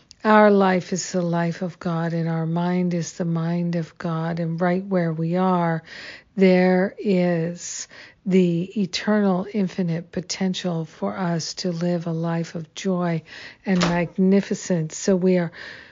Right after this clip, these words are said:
consciously allowing ourselves to release the attachments to temptations for obsessive compulsive behavior. We are grateful to simply give the Holy Spirit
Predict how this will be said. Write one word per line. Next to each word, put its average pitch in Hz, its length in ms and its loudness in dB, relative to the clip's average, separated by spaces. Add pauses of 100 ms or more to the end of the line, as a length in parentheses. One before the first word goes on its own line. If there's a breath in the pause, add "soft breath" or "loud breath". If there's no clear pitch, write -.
(180 loud breath)
consciously 214 920 2
allowing 180 560 0
ourselves 170 1040 -2
to 180 320 0 (460 soft breath)
release 190 540 4
the 185 180 2
attachments 170 920 -4
to 160 360 -4 (1080 loud breath)
temptations 185 1120 2
for 175 300 -2
obsessive 175 640 -2
compulsive 175 840 -4
behavior. 175 760 -2
We 170 220 0
are 165 140 -2
grateful 175 1000 -2
to 170 380 -2 (280 loud breath)
simply 208 840 0
give 175 460 0
the 190 120 -2
Holy 180 520 -2
Spirit 165 760 -6